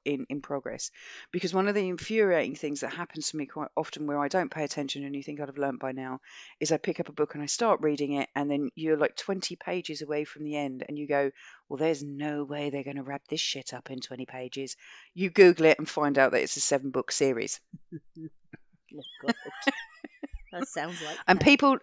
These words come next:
Speaker 1: it's, it's become a running joke now to the point where people for Christmas and my birthday will buy me either a book one or a book three. Someone brought me a book three of a series, thinking it was fucking hilarious,
Speaker 2: <laughs>
Speaker 1: and knowing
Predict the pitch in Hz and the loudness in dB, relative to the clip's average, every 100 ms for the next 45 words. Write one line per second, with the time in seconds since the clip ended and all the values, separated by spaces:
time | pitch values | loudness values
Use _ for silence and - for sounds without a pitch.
0 | - 214 - 208 196 233 254 247 240 240 | 10 10 12 12 12 6 6 6 8 6
1 | 233 220 226 208 - 196 190 185 - 185 | 6 4 4 4 4 -2 -2 -4 -2 0
2 | 170 170 - 208 202 196 185 180 - 214 | 2 2 2 -4 -4 -6 -8 -8 -4 -2
3 | - 165 143 - - 151 156 151 165 160 | -2 -2 -4 -6 -8 -6 -6 -2 2 2
4 | - - 135 143 - - - - - _ | 0 -6 -6 -6 -12 -20 -20 -20 -20 _
5 | - 160 156 156 - 175 175 170 156 151 | 0 4 4 4 6 8 8 6 4 4
6 | - 156 151 147 147 143 _ 190 - - | 2 0 2 2 2 -2 _ 2 2 2
7 | 170 156 147 160 - - - _ 190 180 | 2 4 4 -2 -8 -20 -20 _ 8 8
8 | 185 - 185 - - 202 208 160 208 - | 8 8 6 4 -6 4 8 8 4 -6
9 | - - 170 170 160 208 202 185 180 - | -2 2 4 4 4 2 4 2 4 6
10 | 220 - - 214 208 190 180 180 - 196 | 6 6 -2 4 6 6 4 0 4 4
11 | 170 143 151 175 - - - - - - | 6 4 2 -2 -8 -18 -20 -18 -20 0
12 | 190 180 180 170 151 - - - 202 - | 4 6 4 0 0 -4 -2 0 2 2
13 | 185 180 180 170 165 135 131 160 254 240 | 0 2 6 6 6 4 2 0 -2 -4
14 | - 254 - 180 185 214 233 190 160 165 | -2 0 4 4 8 10 10 8 4 2